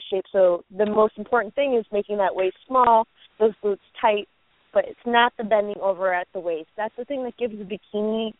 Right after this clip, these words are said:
class the bad reputation. A lot of people look at us and we're already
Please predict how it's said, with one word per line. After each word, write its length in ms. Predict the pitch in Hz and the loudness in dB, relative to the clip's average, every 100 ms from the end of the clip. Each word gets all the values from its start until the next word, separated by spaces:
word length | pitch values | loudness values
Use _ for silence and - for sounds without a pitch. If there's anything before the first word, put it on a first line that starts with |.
| - | -2
class 280 | 202 190 214 - - | 4 4 4 -2 -2
the 160 | 190 156 - | -2 0 2
bad 280 | 175 185 | 4 4
reputation. 800 | 190 196 190 - 175 - 254 285 - _ _ _ 240 | 0 -4 -8 -6 -10 -8 -10 -10 -14 _ _ _ 0
A 40 | |
lot 180 | 240 254 | 2 0
of 80 | 262 | -2
people 420 | 269 247 233 208 _ - | -4 0 0 -2 _ -2
look 240 | 220 247 | -2 0
at 80 | 254 | -2
us 120 | 214 - | -4 -4
and 100 | 208 | -6
we're 120 | 202 | -2
already 400 | 240 254 220 | 0 0 -4